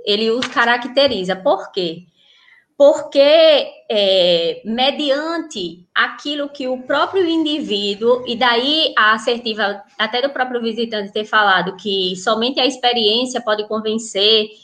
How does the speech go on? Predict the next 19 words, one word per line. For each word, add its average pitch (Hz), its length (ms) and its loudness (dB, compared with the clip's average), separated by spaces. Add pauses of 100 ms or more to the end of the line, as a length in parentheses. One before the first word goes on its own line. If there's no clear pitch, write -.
(160)
mesmo 254 280 2
aquele 254 500 2
que 254 120 -10
em 240 160 -2
começo 226 480 0
seja 247 220 -2
movido 233 320 -4
pela 226 280 -2
curiosidade. 220 840 -2 (340)
Mas 294 240 0
todo 453 280 2
aquele 190 800 0 (240)
que 277 260 -2
tem 359 300 2
curiosidade, 202 1160 0 (160)
não 285 300 0
necessariamente 262 880 0
está 277 240 -2
convencido 302 1080 -2